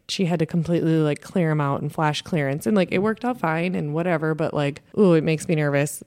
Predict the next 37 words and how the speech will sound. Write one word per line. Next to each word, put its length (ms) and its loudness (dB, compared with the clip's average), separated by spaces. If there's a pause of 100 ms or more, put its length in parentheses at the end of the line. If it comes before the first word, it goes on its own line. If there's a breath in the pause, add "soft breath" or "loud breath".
(120)
My 400 0
ranunculus 800 0
and 220 -2
peonies 640 0
and 160 -2
tulips, 580 -2 (180)
there's 320 0
no 320 6
way 160 4
you 160 0
can 120 -4
do 100 -2
it 80 -4
without 220 -6
a 40 -4
walk-in 380 -6
cooler 420 0 (180)
at 140 -2
the 60 0
quantities 540 -4
that 120 -2
I 100 -2
do. 180 -4
You 200 -8
can 180 0
use 200 2
a 60 0
fr-, 280 -4
refrigerator, 720 0
but 280 0 (120)
not 200 4
at 80 2
the 80 0
quantities 500 -2
that 100 -2
I 80 0
have. 380 -4